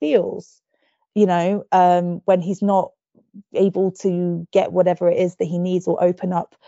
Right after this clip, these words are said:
without her kind of scoffing at him. And anytime he meets someone or ha-, interacts with someone where he can have a real honest conversation or have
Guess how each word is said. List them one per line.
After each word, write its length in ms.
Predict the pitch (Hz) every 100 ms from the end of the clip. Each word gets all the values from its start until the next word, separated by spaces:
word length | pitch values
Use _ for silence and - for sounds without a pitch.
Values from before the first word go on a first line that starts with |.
| - _
without 360 | 180 180 175 180
her 220 | 175 185
kind 200 | 175 190
of 60 | 170
scoffing 540 | - - 196 - -
at 120 | 170 156
him. 340 | 170 - 202 - _ _ _
And 140 | 185
anytime 600 | 190 214 214 214 190 190
he 220 | 180 196 180
meets 340 | 185 214 -
someone 440 | - 185 180 170
or 160 | 170 160
ha-, 80 | 156 -
interacts 540 | 180 175 175 - -
with 100 | 196
someone 400 | - 170 170 165
where 160 | 170 165
he 140 | 165
can 160 | 180 170
have 180 | 165 165
a 60 |
real 220 | 170 175 170
honest 260 | 170 170
conversation 680 | - 165 170 - 190 - 175
or 200 | 165 175
have 220 | 170 170